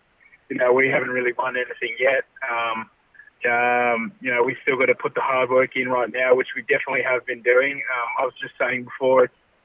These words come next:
for me, it's been one of the hardest preseasons I've had to go through. There's,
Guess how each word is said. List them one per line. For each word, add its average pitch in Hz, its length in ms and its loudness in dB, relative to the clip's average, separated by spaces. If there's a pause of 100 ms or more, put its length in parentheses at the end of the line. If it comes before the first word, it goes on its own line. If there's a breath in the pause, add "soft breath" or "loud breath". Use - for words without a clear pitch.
(260)
for - 80 -8
me, 135 240 0
it's - 80 -12
been 135 140 0
one 131 140 0
of 123 60 0
the 120 80 0
hardest 127 380 0
preseasons 127 560 -4
I've 120 140 -2
had 127 140 -4
to 113 80 -8
go 127 240 0
through. 135 200 -2
There's, 127 200 -2